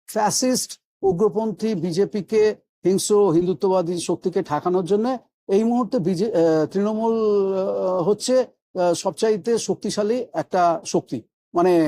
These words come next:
একটা প্রতিবন্ধকতা। হ্যাঁ, তারপরে কি হবে সেটা আমি এখন থেকে বলতে পারবো না, কিন্তু এই মুহূর্তে যে অবস্থা সেটা আমি বলছি। এবং আমি বামপন্থীদের কাছ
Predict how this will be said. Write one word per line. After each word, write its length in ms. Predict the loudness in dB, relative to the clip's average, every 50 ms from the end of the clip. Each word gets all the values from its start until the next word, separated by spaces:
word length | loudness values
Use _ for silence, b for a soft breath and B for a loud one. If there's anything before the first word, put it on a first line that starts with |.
| 2 0 -2 -4 -4 -8 -8 -8 -10 -10
একটা 160 | -6 -2 0 0 0 2
প্রতিবন্ধকতা। 720 | 0 0 0 2 2 2 2 2 2 2 0 0 -2 -4 -10 -10 _ _ _ _ _ _ -4
হ্যাঁ, 180 | -2 -2 -2 -2 -2 -2
তারপরে 440 | -4 -4 -4 -4 -2 0 2 2 2 2 0 0
কি 80 | 0 2 2 2
হবে 220 | 2 2 2 4 4 2 0 -2 _ _ -8
সেটা 220 | -4 -2 0 0 0 0
আমি 100 | 0 0 -2 -2
এখন 140 | -2 -2 -2 -2
থেকে 120 | 0 0 2 0
বলতে 160 | 0 0 0 0
পারবো 180 | 0 -2 -2 -4 -8
না, 60 | -12 -10 -6
কিন্তু 160 | -4 0 2 2
এই 120 | 2 2 2 0
মুহূর্তে 280 | -2 -4 -4 -2 -2 -2 0
যে 60 | 0 0 0 0
অবস্থা 240 | -2 -2 -2 -2 -4 -4
সেটা 220 | -4 -4 -4 -2 0 2
আমি 120 | 4 4 2 2
বলছি। 220 | 0 -2 -4 -12 -16 -16 _ -12 -4 0 0 2
এবং 140 | 2 2 2 2 2
আমি 120 | 0 0 0
বামপন্থীদের 720 | 0 0 0 -2 -2 -4 -6 -6 -4 -4 -4 -2 0 -2 0
কাছ 180 | 0 -2 -2